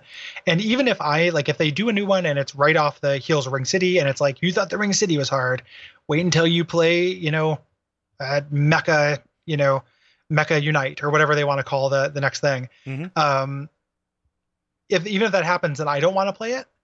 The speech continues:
Speaker 1: I wa-, I really want it to happen for these other people.
Speaker 2: Yeah.
Speaker 1: Like, I want Vaati to be able to keep making videos and, and kind of explaining this stuff. And I
Speaker 2: Mm-hmm.
Speaker 1: want, you know, Sana Deske to, like, be able to keep doing this.
Speaker 2: Right.
Speaker 1: Like, this cottage industry that's sprung up around the series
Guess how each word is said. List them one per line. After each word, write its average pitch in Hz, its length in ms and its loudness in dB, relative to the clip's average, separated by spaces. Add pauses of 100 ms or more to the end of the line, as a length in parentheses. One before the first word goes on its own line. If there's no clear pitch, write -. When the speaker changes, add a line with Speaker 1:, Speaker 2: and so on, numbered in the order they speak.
(220)
Speaker 1:
I 165 120 2
wa-, 170 160 -2
I 170 100 0
really 175 320 4
want 165 180 2
it 151 40 -12
to 147 60 -6
happen 147 380 -4
for 143 240 0
these 135 200 -2
other 131 180 0
people. 135 460 -8 (140)
Speaker 2:
Yeah. 117 160 -16 (140)
Speaker 1:
Like, 156 140 2
I 190 80 4
want 254 220 2
Vaati 139 220 0
to 135 60 -8
be 135 60 -4
able 135 140 0
to 127 60 -6
keep 156 180 -4
making 139 280 -2
videos 135 440 2
and, 139 160 0
and 156 100 -4
kind 151 120 4
of 139 60 4
explaining 139 400 0
this 147 140 0
stuff. - 380 -4 (100)
And 156 100 4
I 151 40 6
Speaker 2:
Mm-hmm. 151 80 4
Speaker 1:
want, 165 260 2 (160)
you 151 80 -2
know, 139 160 0 (300)
Sana 160 260 2
Deske 143 320 -2
to, 139 100 0
like, 135 220 -2
be 151 80 -2
able 143 140 0
to 131 60 -4
keep - 180 -14
doing 139 260 -4
this. - 480 -8
Speaker 2:
Right. 101 180 -12 (120)
Speaker 1:
Like, 147 120 0
this 147 120 0
cottage 208 360 0
industry 180 380 2
that's 147 160 0
sprung 151 240 0
up 143 140 0
around 139 320 2
the 127 80 -4
series 147 500 0